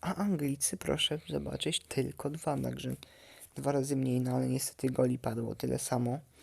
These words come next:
Posiadanie piłki, no już zdecydowanie tutaj po stronie Anglii, która dłużej tą piłkę rozgrywała,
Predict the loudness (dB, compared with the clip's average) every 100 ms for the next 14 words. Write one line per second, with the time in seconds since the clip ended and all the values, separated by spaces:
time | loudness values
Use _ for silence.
0 | -20 -18 -16 -16 -18 -20 -20 _ -14 -6
1 | -2 0 0 2 0 0 0 0 0 -6
2 | _ _ _ _ _ _ _ -8 -2 4
3 | 6 4 2 2 2 0 0 -4 -2 -2
4 | -2 0 0 0 -2 -2 0 0 0 -4
5 | -6 -4 0 2 2 4 2 2 -2 2
6 | 0 0 0 0 2 0 2 0 0 -2